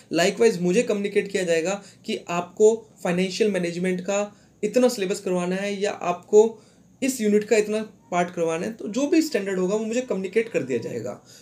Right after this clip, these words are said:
स्टैंडर्ड कम्युनिकेट करने के बाद मेरी एक्चुअल परफॉर्मेंस को क्या किया जाएगा, मेजर किया जाएगा। तो third step is the measure actual performance। जितनी परफॉर्मेंस उसने दी है उसको मेजर कर लीजिए। उस परफॉर्मेंस को कंपेयर कर दीजिए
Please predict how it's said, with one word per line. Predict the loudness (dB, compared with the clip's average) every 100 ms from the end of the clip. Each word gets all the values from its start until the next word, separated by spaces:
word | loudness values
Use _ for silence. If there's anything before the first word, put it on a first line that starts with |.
| -20 _ _ -14
स्टैंडर्ड | 6 6 8
कम्युनिकेट | 2 2 2 4 4 4
करने | 0 2
के | 0 -2
बाद | 0 0
मेरी | 2 2 2 0
एक्चुअल | -6 -2 -2 -2
परफॉर्मेंस | -4 -4 -4
को | -6
क्या | -4 -2
किया | 0
जाएगा, | -2 -2
मेजर | -2 -2 -4
किया | -4
जाएगा। | -4 -6 -8 -14 -18 -20 _
तो | -4
third | 4 4
step | 4 -2 0
is | -2 0
the | 0 0
measure | 2 2 2 2
actual | 0 -2 -2 -2
performance। | -6 -6 -6 -8 -12 -20 -20 _ -12
जितनी | -8 -4 0 0
परफॉर्मेंस | 0 0 2 0 -2
उसने | -2 -2
दी | 0
है | -2 -2
उसको | -2 0
मेजर | 0 0 -2
कर | -4
लीजिए। | -4 -6 -8 -10 -10 -14 _ -20 -20 _ _ _ 4
उस | 6 6
परफॉर्मेंस | 4 6 6 6 2
को | 0
कंपेयर | 2 2 4 2
कर | 4 -2
दीजिए | 0 0 0 -2